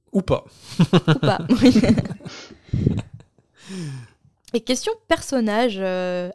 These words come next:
Speaker 2: Amandine, tu penses, euh, pour toi, qui était le meilleur personnage du chapitre ?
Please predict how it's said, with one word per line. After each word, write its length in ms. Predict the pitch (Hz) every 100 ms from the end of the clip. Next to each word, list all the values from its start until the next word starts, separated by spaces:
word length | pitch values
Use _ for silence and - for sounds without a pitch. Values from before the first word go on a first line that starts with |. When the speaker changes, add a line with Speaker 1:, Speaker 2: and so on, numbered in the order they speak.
| -
Speaker 2:
Amandine, 480 | 240 233 208 220 269
tu 160 | -
penses, 340 | - 247 262 220
euh, 260 | 185 185 190 _ _ _ _ -
pour 160 | 233
toi, 260 | - 262 311
qui 300 | - - 330
était 220 | 277 285
le 100 | 240
meilleur 340 | 185 220 277 -
personnage 460 | 220 - 202 220
du 80 | 196
chapitre ? 480 | - 196 185 -